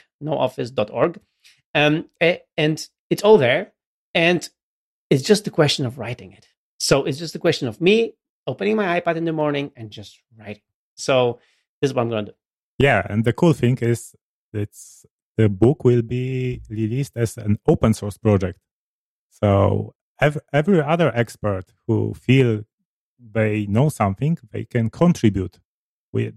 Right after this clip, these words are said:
Speaker 2: the, this book will, will live, will, will develop itself. Yeah.
Speaker 1: Yeah. That's the, I mean, that's the idea. I, I didn't want it as a traditional book, you know, published once, you know, shipped.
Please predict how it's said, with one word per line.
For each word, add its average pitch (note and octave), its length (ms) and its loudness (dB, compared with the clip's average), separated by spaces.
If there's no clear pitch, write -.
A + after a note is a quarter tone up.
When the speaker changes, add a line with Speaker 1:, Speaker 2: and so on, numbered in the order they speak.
Speaker 2:
the, A#2+ 240 -2
this C3 300 0
book F3 280 0
will, C#3 460 -2
will A#2+ 200 0
live, C3 400 0
will, A2+ 360 -4
will A2+ 200 -10
develop A#2+ 480 2
itself. F#2+ 380 -10
Yeah. A2 220 2
Speaker 1:
Yeah. F#3 200 4
That's G#3 160 4
the, A#3 180 -2
I - 20 4
mean, G3+ 140 4
that's G3+ 160 6
the A3 100 6
idea. D3+ 380 4
I, D#3+ 180 2
I D3 60 0
didn't E3 260 4
want A3 180 6
it G#3 140 4
as D3 160 2
a D3+ 80 2
traditional D#3 540 0
book, B2+ 320 4
you A#2 60 -2
know, A#2+ 180 0
published C3 520 0
once, G3 540 4
you D3+ 80 4
know, D3 460 4
shipped. - 480 0